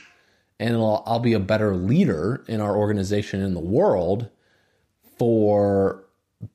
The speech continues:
betterment of society.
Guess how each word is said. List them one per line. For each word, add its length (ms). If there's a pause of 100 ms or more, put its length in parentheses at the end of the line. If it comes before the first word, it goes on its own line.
(520)
betterment 540
of 180
society. 920